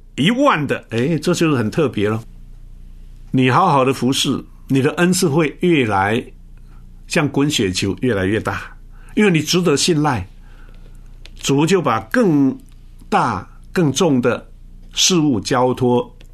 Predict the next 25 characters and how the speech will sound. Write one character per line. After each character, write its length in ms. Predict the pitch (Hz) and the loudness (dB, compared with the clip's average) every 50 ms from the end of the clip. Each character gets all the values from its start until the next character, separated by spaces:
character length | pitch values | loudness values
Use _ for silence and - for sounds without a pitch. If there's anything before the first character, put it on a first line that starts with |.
| - | -8
让 520 | - 127 127 151 151 139 123 113 104 98 95 | -2 0 2 2 2 2 2 0 0 0 0
你 160 | 95 92 87 | 0 0 -2
来 400 | 90 90 90 92 92 98 95 - - - - - - - - - - - - - - | -2 -2 0 0 0 0 -2 -4 -6 -18 -20 -20 -20 -20 -20 -20 -20 -20 -20 -14 -8
管 260 | - 113 113 117 135 | -4 -2 0 2 2
理， 240 | 120 98 76 - - - - - - - - - - - - - - - - | 0 0 -2 -6 -10 -16 -20 -20 -20 -20 -20 -20 -20 -20 -20 -20 -18 -6 0
重 280 | - 285 247 180 143 | 2 2 2 4 2
用 200 | 170 185 139 107 | 2 2 2 0
你。 160 | 92 87 71 - - - - - - - - - - - - - | -2 -4 -6 -8 -12 -18 -20 -20 -20 -20 -20 -20 -20 -20 -16 -6
这 160 | - - 349 330 | 0 2 2 4
里 300 | 240 185 180 196 185 160 | 4 4 2 2 2 2
也 140 | 135 127 | 2 2
是， 280 | 131 - - 190 135 - - - - - - - - - - - - - - - - - | 2 2 0 0 -2 -4 -8 -14 -20 -20 -20 -20 -20 -20 -20 -20 -20 -20 -20 -20 -6 0
那 200 | - 262 254 214 | 2 2 2 2
这 240 | - - 320 311 302 | 2 2 2 4 4
一 40 | 254 | 4
个 180 | 247 233 220 - - | 4 2 2 0 0
恶 200 | - - 277 226 | 2 2 4 4
仆， 320 | 170 107 143 151 175 165 - - - - | 2 2 0 0 0 -2 -6 -12 -8 -2
他 140 | - 247 254 | 0 0 2
想 240 | - 220 208 226 | 2 2 0 0
把 160 | 170 170 135 147 | 0 0 2 2
这 180 | - 247 226 233 - | 2 0 0 0 0
一 80 | - | 0
千 280 | 240 - - 240 240 247 | 2 4 4 2 2 2
块 280 | 202 240 240 196 165 | 2 2 2 0 0